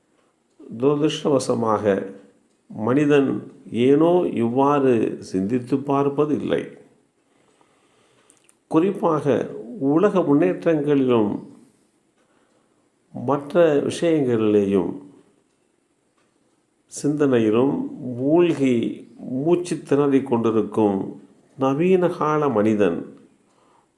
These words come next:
உலகாதாய அடிப்படையிலே செயல்களை பார்க்கின்றான். பௌதீக உலகில் மனிதனின் சாதனைகள் இன்று அளப்பரியனவாகும்.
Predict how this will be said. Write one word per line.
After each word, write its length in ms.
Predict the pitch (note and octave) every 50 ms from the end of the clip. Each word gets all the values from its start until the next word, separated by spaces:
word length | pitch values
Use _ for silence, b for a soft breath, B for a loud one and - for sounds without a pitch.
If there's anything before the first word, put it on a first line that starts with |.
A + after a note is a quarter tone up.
| _ -
உலகாதாய 720 | B2 C#3+ E3 E3 E3 F3 E3+ E3+ E3 D#3+ E3+ E3+ E3+ E3+ F3
அடிப்படையிலே 1200 | E3+ D#3 C#3 C#3+ E3 D#3+ D#3 - D3+ C#3 C3+ B2+ A#2+ A#2 A2 G#2+ G#2 G2+ F#2+ F2 - - - - - - - - _
செயல்களை 1080 | - - - - F#2+ F#2 G#2 B2+ C3 A#2+ A2+ A#2 G#2 G2+ F#2+ F#2+ F#2 F2+ F#2 - - - - - -
பார்க்கின்றான். 840 | F#2 F#2+ G2 F2 - - F#2 E2 D#2+ D2 - D2 D#2 - - - - - - _ _ _ _ b b b b b b b b b b b b b b b - - A2+ A#2+
பௌதீக 500 | C3+ D3 D#3 E3+ F3 G3+ A#3+ A3 G3+ -
உலகில் 920 | A3+ E3 D3 D3+ D#3 D3 C3+ C#3 C3 B2+ A#2+ A2+ - - - - - - - _ -
மனிதனின் 800 | A2+ A#2 C3 D3 D3 D3 D3 C#3 B2+ A#2 A2 G#2+ - - - -
சாதனைகள் 1040 | - - - B2 C3 D3 D3+ D3 D3 C3+ B2 A2 G#2+ G#2+ F#2+ E2 - - - - - - _ _ -
இன்று 760 | - C3 C#3 C#3 C3+ A#2+ A#2+ A2+ G#2+ G2+ F#2+ - - - - - - - -
அளப்பரியனவாகும். 1300 | B2 C3 C#3 C#3+ C#3+ - - D3 C#3+ C#3+ D3 D3+ C#3+ C#3 B2+ A2 G#2 F#2+ F2 E2 F2+ D2+ C#2 - -